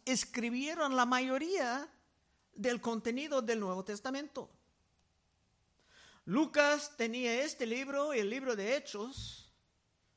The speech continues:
y son libros muy grandes, si, si cuentas las páginas. Es que Dios lo usaba como un historiador para grabar todo con gran precisión.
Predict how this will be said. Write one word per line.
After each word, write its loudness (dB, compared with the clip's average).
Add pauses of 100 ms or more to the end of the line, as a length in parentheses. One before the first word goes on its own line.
(540)
y 2
son 2
libros -2
muy 0
grandes, -8 (840)
si, -14
si -12
cuentas -4
las -10
páginas. -10 (1000)
Es 0
que 2
Dios 4
lo -2
usaba 4
como 2
un -4
historiador 2
para 0
grabar 2
todo 2 (220)
con -4
gran 0
precisión. -2